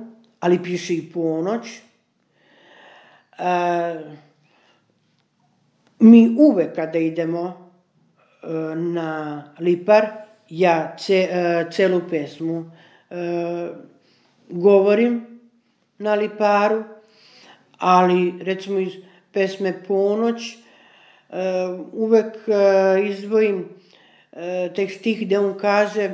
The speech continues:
„Otkad te, majko, nisam video, nikakva dobra nisam video.” Znači, i tu se reflektuje njegovo duševno stanje, e, sav taj nemir koji je nosio.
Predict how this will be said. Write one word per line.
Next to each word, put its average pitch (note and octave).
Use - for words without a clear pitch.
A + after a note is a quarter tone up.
„Otkad G#3+
te, F#3+
majko, G#3
nisam F3+
video, D#3+
nikakva F#3
dobra E3
nisam C#3
video.” C3+
Znači, B3+
i A3+
tu D4+
se C4+
reflektuje G#3+
njegovo F#3+
duševno F3
stanje, E3
e, E3+
sav C4
taj A#3
nemir F#3+
koji F3
je F3
nosio. F3